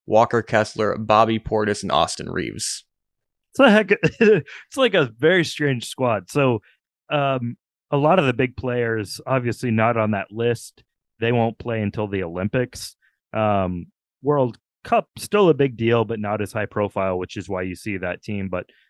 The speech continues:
Speaker 2: um, I mentioned, like, J-Dub and, and Chet because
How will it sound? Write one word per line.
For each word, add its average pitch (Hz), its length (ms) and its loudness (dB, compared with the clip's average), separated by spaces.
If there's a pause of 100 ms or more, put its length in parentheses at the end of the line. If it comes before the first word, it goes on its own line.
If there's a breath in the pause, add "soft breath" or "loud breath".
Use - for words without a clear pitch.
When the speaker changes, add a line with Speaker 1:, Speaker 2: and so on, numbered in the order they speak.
(140)
Speaker 2:
um, 104 300 0
I 123 80 -2
mentioned, 143 400 2
like, 98 160 -4
J-Dub 104 680 0
and, 90 260 -6
and 107 140 -6
Chet 160 380 0
because 107 640 -4